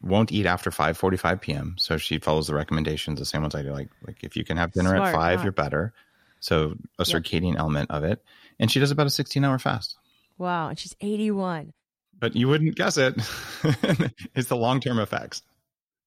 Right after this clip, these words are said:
Speaker 2: We're gonna take a quick break to hear from sponsors. Stay tuned, 'cause the podcast gets even better. This podcast is brought to you by Vuori. Vuori is a San Diego company I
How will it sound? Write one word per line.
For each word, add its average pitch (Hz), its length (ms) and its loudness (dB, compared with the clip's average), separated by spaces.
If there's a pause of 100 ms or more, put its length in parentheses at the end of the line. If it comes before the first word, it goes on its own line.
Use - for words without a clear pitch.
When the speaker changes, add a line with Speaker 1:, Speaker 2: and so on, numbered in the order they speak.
(300)
Speaker 2:
We're 196 80 2
gonna 254 160 4
take 233 180 4
a 208 80 2
quick - 260 -4
break 202 240 2
to - 80 -6
hear 185 140 0
from 180 160 -6
sponsors. 294 640 2
Stay 277 300 4
tuned, 247 340 2
'cause 190 140 -6
the 160 80 -2
podcast 160 560 -4
gets - 240 -8
even 151 260 -4
better. 165 400 0 (1040)
This 320 240 0
podcast 254 720 -2
is 226 120 0
brought - 320 -2
to 233 120 0
you 220 60 4
by 185 200 -4
Vuori. 180 500 0 (560)
Vuori 285 380 4
is 233 140 0
a 247 60 4
San 240 400 -2
Diego 240 340 4
company 214 560 -2
I 214 160 2